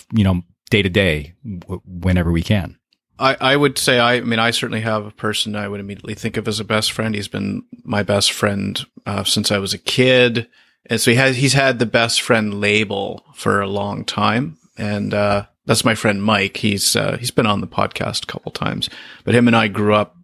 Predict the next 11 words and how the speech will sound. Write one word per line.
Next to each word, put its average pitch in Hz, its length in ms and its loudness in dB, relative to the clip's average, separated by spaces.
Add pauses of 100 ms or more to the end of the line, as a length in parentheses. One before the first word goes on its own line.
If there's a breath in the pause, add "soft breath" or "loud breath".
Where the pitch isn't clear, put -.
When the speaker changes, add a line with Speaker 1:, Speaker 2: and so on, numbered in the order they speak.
(280)
Speaker 2:
from, 104 260 0
I 104 60 2
guess, 101 320 0
when 104 80 -2
I 104 120 0
was 101 200 -2
thirteen, 117 640 2
we 113 100 4
met. 110 300 2 (260)
We 117 60 -2
lived 107 300 0